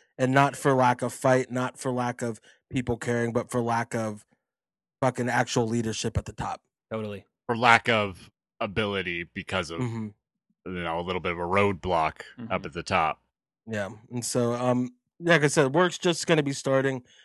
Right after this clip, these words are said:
Speaker 1: We know there's still a bit of a fight left, of course, but at the end of the day, this gives us a better opportunity to keep progressing, keep being better people,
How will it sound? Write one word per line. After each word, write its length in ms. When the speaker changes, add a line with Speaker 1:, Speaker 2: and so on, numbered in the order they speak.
Speaker 1:
We 140
know 140
there's 220
still 380
a 400
bit 160
of 100
a 80
fight 440
left, 340
of 140
course, 440
but 640
at 100
the 100
end 140
of 60
the 80
day, 260
this 300
gives 260
us 160
a 60
better 260
opportunity 680
to 80
keep 240
progressing, 540
keep 240
being 200
better 280
people, 420